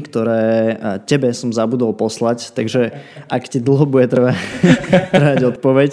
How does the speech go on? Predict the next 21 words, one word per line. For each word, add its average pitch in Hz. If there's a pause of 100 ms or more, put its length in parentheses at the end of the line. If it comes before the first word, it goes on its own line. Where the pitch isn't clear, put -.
(120)
tak, 113
e, 117
je 127
to 127
na 120
moje 127
triko, 143
e, 117
nie 117
na 117
Tomášové. 123 (680)
Tak, 110
e, 123 (720)
tá 143
prvá 139
otázka 135
je, 123
že 127
akú 131
knižku, 127
e, 92